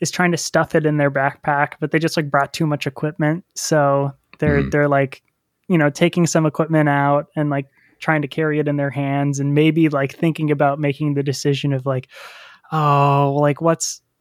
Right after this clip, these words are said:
Speaker 1: wha-, <sighs> what, what can I leave behind?" Or, like, you know, "What can I maybe ditch to make this easier?" Um, and, uh, like,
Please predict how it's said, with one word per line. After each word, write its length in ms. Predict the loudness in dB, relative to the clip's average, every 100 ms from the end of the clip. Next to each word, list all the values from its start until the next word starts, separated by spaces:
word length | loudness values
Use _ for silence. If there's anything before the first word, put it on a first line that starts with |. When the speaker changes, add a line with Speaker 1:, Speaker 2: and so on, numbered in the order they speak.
| _
Speaker 1:
wha-, 220 | -4 -2 -2
<sighs> 1080 | -4 -4 -6 -12 -18 -20 -18 -20 _ _ _
what, 320 | 0 0 0
what 200 | -2 -2
can 120 | -2
I 140 | 0 2
leave 240 | 2 2
behind?" 600 | -2 -2 0 0 0 0
Or, 120 | 0
like, 200 | 0 0
you 80 | -2
know, 140 | 0 -2
"What 140 | -2
can 100 | -2
I 120 | -2
maybe 280 | -2 -2 -2
ditch 420 | -2 -2 -2 -4 -4
to 80 |
make 240 | -2 -4 -4
this 200 | -6 -4
easier?" 640 | -4 -4 -4 -2 -4 -8 -14 _ _ _
Um, 460 | 0 0 0 -4 -8 _ _ _ _ _ _ _
and, 420 | 0 2 2 -2 -8 -20 _ _ _ _ _ _
uh, 80 | -8
like, 380 | -4 0 0